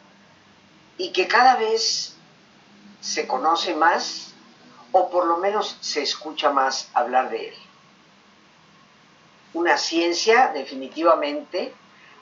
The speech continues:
que ha comprobado a lo largo de miles de años, podemos decir, una enorme efectividad para muchas de las situaciones que pueden aquejar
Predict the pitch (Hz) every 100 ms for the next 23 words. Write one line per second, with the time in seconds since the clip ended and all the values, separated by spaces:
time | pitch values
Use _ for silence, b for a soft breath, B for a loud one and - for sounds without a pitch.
0 | - 180 185 175 170 147 143 175 202 185
1 | 151 143 135 147 175 160 151 131 117 110
2 | - - - - - 151 180 170 143 147
3 | 202 147 160 254 - - - 269 277 127
4 | 113 120 - 175 233 302 - - b b
5 | b b 165 175 165 147 - 156 165 208
6 | 247 208 180 - 143 - 285 269 285 -
7 | - - b b b b b - 156 147
8 | 151 202 214 - 190 - - - - -
9 | 101 - 131 131 127 - 123 135 147 160
10 | 160 - 123 143 143 135 120 - - 131
11 | 123